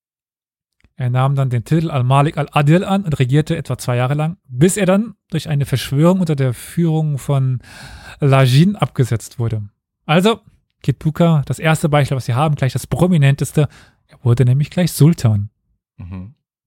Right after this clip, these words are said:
Speaker 1: Aber es ist ganz interessant. Was würdest du jetzt annehmen, passiert mit Kit Bucher?
Speaker 2: Also, das Klischee, das ich so im Kopf hab,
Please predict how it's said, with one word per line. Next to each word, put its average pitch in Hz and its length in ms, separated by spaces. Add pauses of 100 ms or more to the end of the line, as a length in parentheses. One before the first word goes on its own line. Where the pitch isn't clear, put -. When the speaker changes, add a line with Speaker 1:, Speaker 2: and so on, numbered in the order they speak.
(2000)
Speaker 1:
Aber 127 440 (220)
es 131 80
ist 151 100
ganz 151 140
interessant. 151 640
Was 143 160
würdest 160 240
du 160 60
jetzt 147 100
annehmen, 156 320
passiert 170 500
mit - 380 (180)
Kit - 200
Bucher? 120 400 (2750)
Speaker 2:
Also, 90 420 (540)
das - 220
Klischee, 98 320
das 101 160
ich - 60
so 101 100
im 95 80
Kopf - 240
hab, - 280